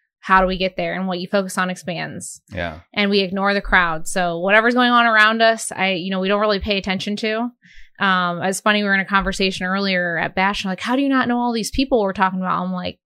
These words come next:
Speaker 1: "Dude, I, I got too much going on during the day. I don't, I don't know how to know all these hundred people." Um, we just, and it's not just about our results, right? 'Cause we're also co-,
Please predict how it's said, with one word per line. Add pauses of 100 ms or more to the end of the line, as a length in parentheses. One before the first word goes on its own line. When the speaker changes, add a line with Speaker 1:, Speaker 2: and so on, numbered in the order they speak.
Speaker 1:
"Dude,
I,
I
got
too
much
going
on
during
the
day.
I
don't,
I
don't
know
how
to
know
all
these
hundred
people." (480)
Um,
we
just, (340)
and
it's
not
just
about
our
results,
right?
'Cause
we're
also
co-,